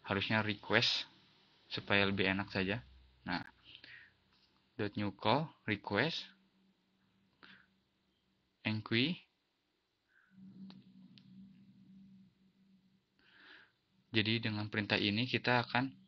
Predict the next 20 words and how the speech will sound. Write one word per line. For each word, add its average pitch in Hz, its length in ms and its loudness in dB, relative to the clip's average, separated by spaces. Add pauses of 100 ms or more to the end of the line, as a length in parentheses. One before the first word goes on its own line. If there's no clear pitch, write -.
mendapatkan 113 800 0
feedbacknya. 110 560 0 (460)
Apakah 101 460 0
gagal 98 560 2
koneksinya 107 640 -2 (560)
ataukah 104 480 0
ada 104 240 0
respon. 107 400 0 (420)
Nah, 90 160 -10 (640)
di 120 160 6
kolom 131 320 4
dari 110 240 6
on 107 160 2
failure 104 480 0 (240)
kita 107 320 2
akan - 240 -2
menyisipkan 104 1300 0
coding 104 400 0 (560)
e 135 320 8
dot 110 240 0